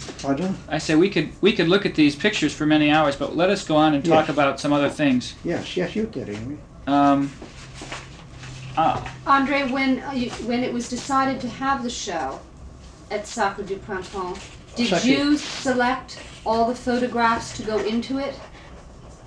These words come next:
Speaker 1: I made a choice.
Speaker 3: You did the show. You
Speaker 1: I, I,
Speaker 3: decided which
Speaker 1: no,
Speaker 3: pictures.
Speaker 1: I did. I made a choice, et cetera. It was a very interesting. The Dadaist was in, and, uh, the people came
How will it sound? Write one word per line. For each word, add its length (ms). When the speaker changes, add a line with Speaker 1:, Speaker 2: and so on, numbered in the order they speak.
Speaker 1:
I 140
made 280
a 140
choice. 640
Speaker 3:
You 260
did 160
the 60
show. 460
You 180
Speaker 1:
I, 40
I, 40
Speaker 3:
decided 600
which 200
Speaker 1:
no, 200
Speaker 3:
pictures. 420
Speaker 1:
I 40
did. 140
I 80
made 240
a 100
choice, 520
et 80
cetera. 440
It 80
was 100
a 60
very 300
interesting. 540
The 100
Dadaist 680
was 160
in, 260
and, 300
uh, 160
the 80
people 420
came 300